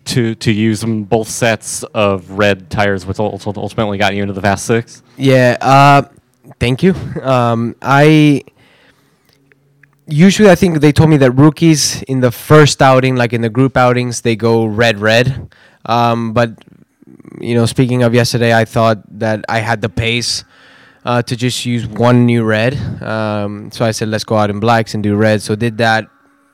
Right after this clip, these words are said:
Speaker 2: where, you know, crossed over. And then I, I didn't really use the maximum out of the red the first time,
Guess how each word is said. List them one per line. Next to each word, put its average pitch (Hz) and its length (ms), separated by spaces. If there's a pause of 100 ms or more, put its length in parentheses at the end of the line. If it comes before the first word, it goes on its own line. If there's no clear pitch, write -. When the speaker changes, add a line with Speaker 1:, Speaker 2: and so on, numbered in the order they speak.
Speaker 2:
where, 113 320
you 101 120
know, 104 140
crossed 120 340
over. 110 400 (560)
And 120 240
then 113 400 (1300)
I, 127 260 (280)
I 143 100
didn't 170 240
really 156 180
use 135 420
the 127 120
maximum 127 580
out 120 140
of 123 80
the 113 100
red 110 220
the 110 100
first 120 400
time, 156 380